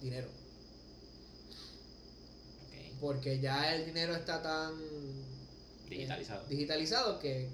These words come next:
Speaker 1: cuando el sistema colapsa, pues, como vimos en María, los bancos no pueden
Speaker 2: Ujú.
Speaker 1: procesar los pagos, tampoco pueden, este, dar las, a los, a los, eh, depositantes sus ahorros y,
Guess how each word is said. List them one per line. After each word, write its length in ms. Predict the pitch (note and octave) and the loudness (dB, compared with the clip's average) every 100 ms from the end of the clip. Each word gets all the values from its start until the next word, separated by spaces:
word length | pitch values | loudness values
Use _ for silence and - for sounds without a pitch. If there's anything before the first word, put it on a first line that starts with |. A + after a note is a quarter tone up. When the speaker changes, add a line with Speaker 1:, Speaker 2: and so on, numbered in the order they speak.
| - | -4
Speaker 1:
cuando 260 | B2+ - | -6 -4
el 60 | A#2+ | -4
sistema 360 | C3 - D#3+ E3+ | -4 -2 -2 6
colapsa, 640 | A3+ C4+ C4 G3+ G3+ - - - - - - - - - | 10 10 10 6 6 2 -8 -14 -14 -14 -14 -14 -14 -14
pues, 120 | - - | -12 -4
como 220 | C3+ C3+ | 0 6
vimos 300 | G3+ A#3+ A#3 | 6 6 4
en 100 | A3 | 4
María, 380 | B3 D#3 D#3 - - - - - - - | 6 8 8 4 -6 -14 -14 -14 -14 -8
los 100 | B2 B2+ | -2 4
bancos 380 | C#3 D3 C#3 | 4 4 0
no 160 | C#3+ C#3 | -2 0
pueden 240 | C#3+ C#3 | 2 2
Speaker 2:
Ujú. 80 | C#3 | 4
Speaker 1:
procesar 400 | C#3 C3+ C#3 C#3+ | 2 4 4 4
los 140 | C#3 C3 | 4 4
pagos, 500 | F3+ F3+ F3 E3+ E3 | 6 6 8 6 4
tampoco 420 | C#3+ C3+ C#3+ C#3+ | 2 2 2 2
pueden, 320 | C#3 C#3 C#3 | 2 2 2
este, 280 | C3+ C3 C3+ | 0 0 2
dar 180 | C#3 C3+ | 4 6
las, 360 | C#3 C3+ - C#3 | 4 2 0 -2
a 140 | C3 | 2
los, 220 | C3 C3 | 4 4
a 100 | C3+ | 2
los, 240 | C3 B2+ B2 B2 B2 - - - - - B2+ | 2 2 0 -4 -8 -12 -12 -12 -14 -6 -2
eh, 320 | B2+ B2+ B2 | 2 2 2
depositantes 800 | C3+ C3 C3 C3+ C#3+ C#3+ - C#3 | 2 2 2 2 4 4 4 2
sus 120 | C#3 C3+ | 4 4
ahorros 580 | D3 G3 A3 F#3 E3 | 6 6 6 6 6
y, 100 | C#3 | 6